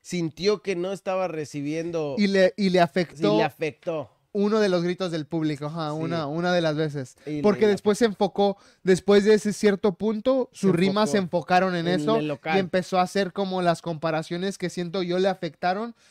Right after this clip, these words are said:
Speaker 2: porque se escuchaba repetitivamente como esa de que, del, de que mencionó a Maritea y que a él le faltaban ovarios,
Speaker 1: Sí, sí,
Speaker 2: de
Speaker 1: sí,
Speaker 2: que,
Speaker 1: sí.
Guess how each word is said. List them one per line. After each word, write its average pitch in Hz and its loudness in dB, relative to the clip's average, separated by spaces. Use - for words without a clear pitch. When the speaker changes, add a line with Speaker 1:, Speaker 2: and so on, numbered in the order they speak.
Speaker 2:
porque 170 -4
se - -12
escuchaba 170 -2
repetitivamente 170 -2
como 175 -2
esa 180 -2
de 170 0
que, 156 -4
del, 170 0
de 156 0
que 175 -2
mencionó 170 -2
a 180 2
Maritea 170 0
y 156 0
que 165 -4
a 147 -2
él 165 -2
le 170 0
faltaban 165 -4
ovarios, 170 0
Speaker 1:
Sí, 135 -12
sí, 120 -12
Speaker 2:
de 175 0
Speaker 1:
sí, 117 -12
Speaker 2:
que, 160 -2
Speaker 1:
sí. - -20